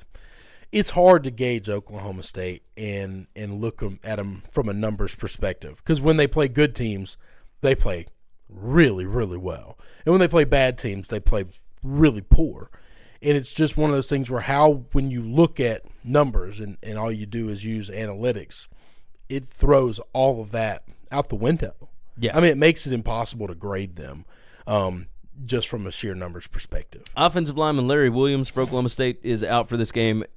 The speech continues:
Speaker 2: and Justice Hill, the running back, is sitting out for N F L reasons.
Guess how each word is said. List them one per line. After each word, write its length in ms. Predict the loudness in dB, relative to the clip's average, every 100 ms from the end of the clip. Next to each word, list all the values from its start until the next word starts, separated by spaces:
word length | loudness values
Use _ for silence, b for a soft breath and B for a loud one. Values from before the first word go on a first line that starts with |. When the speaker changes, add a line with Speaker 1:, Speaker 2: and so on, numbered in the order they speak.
| -6
Speaker 2:
and 320 | -2 -2 -2
Justice 520 | -2 -2 0 -6 -10 -4
Hill, 260 | -2 -2
the 100 | -2
running 280 | -2 0 0
back, 280 | 0 -2 -6
is 140 | -10
sitting 320 | -6 -4 -2
out 300 | 0 -2 -4
for 440 | -6 -4 -2 -2 -4 b b b 2
N 140 | 2
F 120 | 4
L 140 | 4 4
reasons. 480 | 2 0 -2 -6